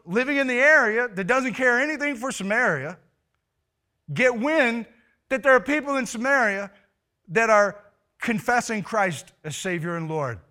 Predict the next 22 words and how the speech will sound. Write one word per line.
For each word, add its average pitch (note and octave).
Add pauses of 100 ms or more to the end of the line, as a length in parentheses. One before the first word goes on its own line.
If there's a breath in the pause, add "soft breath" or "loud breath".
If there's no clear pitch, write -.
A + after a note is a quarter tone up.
(220)
and D3+
Messiah. B2 (680)
They G#3+
get C4
wind D#4
of C4+
that, G#3+
so A3
what G#3+
do A3+
they B3
do? C#4+ (1160)
It D#3
says G#3
that G#3 (560 soft breath)
they F3+
sent B3
Peter C4
and A#3
John B3+
to G#3
them. C#3+